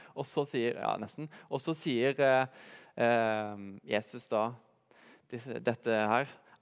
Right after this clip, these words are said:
«En ting mangler du. Gå bort og selg alt du eier, og gi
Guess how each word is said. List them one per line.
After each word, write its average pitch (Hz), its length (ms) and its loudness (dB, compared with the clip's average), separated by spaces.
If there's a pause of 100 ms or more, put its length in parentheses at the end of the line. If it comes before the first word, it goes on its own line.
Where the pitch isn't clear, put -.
(140)
«En 147 260 0
ting 120 360 -4
mangler 104 400 -6
du. 107 40 -10 (1120)
Gå 156 120 4 (140)
bort - 380 -10
og 120 160 -12
selg 135 400 0 (240)
alt 147 560 0 (160)
du 123 160 -6
eier, 110 400 -4 (400)
og 113 160 -2
gi 104 300 -8